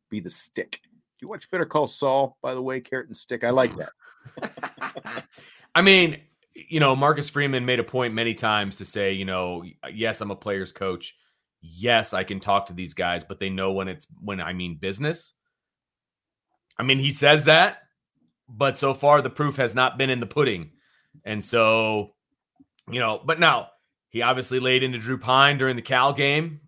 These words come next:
Speaker 2: right? I mean, he, he knows how to bring it if he has to. I don't know what his demeanor is like at practice these days.
Speaker 1: Yeah.
Speaker 2: You know, I, I don't know. There's a lot of things I don't know in order to answer that question.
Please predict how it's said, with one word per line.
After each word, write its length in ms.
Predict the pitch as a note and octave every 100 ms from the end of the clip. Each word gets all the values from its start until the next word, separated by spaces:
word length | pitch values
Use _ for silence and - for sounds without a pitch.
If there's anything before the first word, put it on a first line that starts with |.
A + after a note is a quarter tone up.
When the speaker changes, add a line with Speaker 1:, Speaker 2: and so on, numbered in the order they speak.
| _
Speaker 2:
right? 360 | G2+ A#2+ D3 -
I 80 | B2
mean, 320 | A#2 A#2 A2+
he, 220 | A2+ B2+
he 460 | B2+ - B2+ D3 D3+
knows 300 | C#3+ D3 C#3+
how 160 | D3 C#3+
to 60 |
bring 240 | G#2+ B2+ E3
it 80 | B2+
if 80 | A2+
he 80 |
has 320 | A2+ C3 A3+ -
to. 380 | G2 F#2 C3+ D3+ _ _ _ _ _ _ _ _ _ _ -
I 100 | D#3
don't 140 | D#3+
know 80 | D#3
what 120 | E3
his 120 | E3
demeanor 260 | D#3+ E3+ E3
is 80 | C3+
like 160 | B2+
at 80 | A#2
practice 340 | A#2 G#2+ G2+ -
these 200 | G2+ F2
days. 400 | F2 - - - -
Speaker 1:
Yeah. 140 | A2
Speaker 2:
You 60 | G2+
know, 80 | G#2
I, 320 | F#2+ A#2+ B2+
I 20 |
don't 240 | B2+ C3+
know. 480 | C3 C#3 C3+ C3+ C3+
There's 160 | C3 D3
a 60 |
lot 180 | D#3 E3+
of 60 | E3
things 180 | D#3+ C#3
I 120 | C3
don't 340 | B2+ C#3 C3+
know 340 | B2 C3 C#3 C#3
in 140 | B2
order 200 | B2+ B2
to 120 | A#2
answer 320 | A#2 B2 C3
that 200 | A#2 A2+
question. 600 | - G#2+ A2 - D3 E3